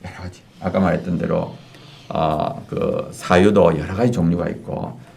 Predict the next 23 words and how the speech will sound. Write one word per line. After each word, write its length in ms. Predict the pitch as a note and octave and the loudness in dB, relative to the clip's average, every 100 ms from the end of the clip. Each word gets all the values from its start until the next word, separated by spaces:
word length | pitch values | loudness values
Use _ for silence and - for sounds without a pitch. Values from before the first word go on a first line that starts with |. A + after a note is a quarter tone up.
| - | -18
선택할 460 | - F#2+ A2 G2+ G#2 | -6 -4 0 4 4
수 140 | - | 2
없는 360 | F2 E2+ F2 - | 0 0 0 -4
사유, 500 | - - G2+ D3+ - - - | -6 -4 -2 -2 -4 -16 -18
또 100 | - | -12
선택할 480 | F2 E2 F2+ F#2 | -6 -4 -2 -2
수 140 | F#2+ F2+ | -2 -4
있는 180 | E2 E2 | -4 -6
사유, 240 | - - - - - - - - | -8 -12 -12 -16 -20 -20 -20 -6
또 140 | F2+ | -4
사람과 800 | F#2+ G2 G2 G#2 G#2+ A#2 D3+ G3 - | -4 0 4 4 4 6 6 2 -8
행위 360 | - F2 F#2 - E2+ | -2 2 2 0 -2
요런 220 | G2+ G#2 | -2 0
걸 180 | F2 - - - | -4 -8 -16 -10
다 140 | - | 2
믹스하거든요. 520 | A#2 A#2+ - D#2+ - | 2 2 -4 -6 -6
그래서 360 | A2 G#2+ A#2+ - - - - | -4 2 2 2 -4 -18 2
제가 200 | A2+ B2 | 6 8
이제 160 | A#2+ | 8
여기서 240 | A#2+ A#2+ G#2+ | 6 6 6
말씀하고 440 | F#2 F#2+ A#2+ A#2+ | 6 6 6 6
싶은 300 | G#2+ - G2 | 4 0 0
것은 400 | F#2 F#2 E3+ G2+ | 2 6 6 6